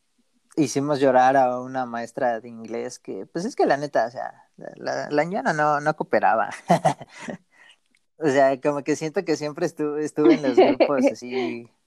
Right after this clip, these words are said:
Speaker 1: casi, casi pandilleros y todo eso así. Entonces, este, esa vez, eh, pues creo que nos pusimos todos de acuerdo y, y se puso a pelear la maestra con nosotros, pero era de esas que te empezaba a contestar y nosotros le contestábamos y así.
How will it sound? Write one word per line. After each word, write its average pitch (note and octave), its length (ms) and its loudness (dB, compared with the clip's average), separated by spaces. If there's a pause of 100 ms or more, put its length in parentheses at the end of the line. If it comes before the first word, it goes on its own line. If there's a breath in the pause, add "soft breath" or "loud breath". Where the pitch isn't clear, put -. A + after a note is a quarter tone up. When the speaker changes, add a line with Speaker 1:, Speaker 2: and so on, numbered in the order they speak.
(300)
Speaker 1:
casi, B2 240 -6
casi A#2+ 360 -4 (140)
pandilleros A#2+ 840 -2
y C3 60 -14
todo C3 160 2
eso C#3 180 2
así. C3 280 -4 (800 soft breath)
Entonces, C3 680 -2
este, B2 320 -2
esa C3+ 220 2
vez, C3 500 -2 (160)
eh, A2+ 680 -6 (260)
pues - 120 -16
creo D3+ 140 2
que G#3+ 80 -2
nos G3 160 -2
pusimos D3+ 400 -6
todos D3+ 280 2
de D#3 60 -2
acuerdo C3+ 480 0
y, B2+ 460 -4
y B2 60 -10
se B2+ 100 -10
puso C3+ 260 -4
a D#3+ 140 0
pelear B2+ 280 2
la C#3+ 120 -2
maestra C3 300 -2
con A#2+ 180 -8
nosotros, B2+ 420 -4
pero B2 220 0
era C3 180 2
de A#2+ 440 -2
esas C#3 200 -4
que - 140 -4
te - 80 -12
empezaba A#2 300 0
a - 40 -8
contestar B2 560 0
y C#3 80 -10
nosotros A#2+ 380 -10
le B2+ 100 -8
contestábamos A#2 800 -4
y A#2 40 -12
así. C3 280 -10